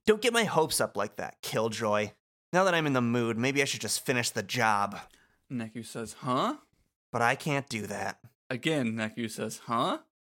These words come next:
Speaker 1: "Well, this is a pickle. Hmm, I know. Let's try something fun. A special bonus challenge just for you. If you pull it off, I'll let you out of the Reaper's game."
Speaker 2: And Neku says, "You, you will?"
Speaker 1: "You betcha.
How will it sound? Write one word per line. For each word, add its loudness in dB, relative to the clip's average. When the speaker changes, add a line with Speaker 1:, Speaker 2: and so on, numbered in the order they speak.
Speaker 1:
"Well, 2
this 0
is 0
a 2
pickle. -6
Hmm, 2
I 6
know. 0
Let's 2
try 2
something -2
fun. -8
A 4
special 4
bonus 2
challenge -4
just 2
for 2
you. -4
If -2
you -2
pull 4
it 4
off, 0
I'll 6
let 2
you -2
out 4
of -4
the 4
Reaper's 0
game." -4
Speaker 2:
And -8
Neku -8
says, -8
"You, -6
you -6
will?" 0
Speaker 1:
"You 0
betcha. 2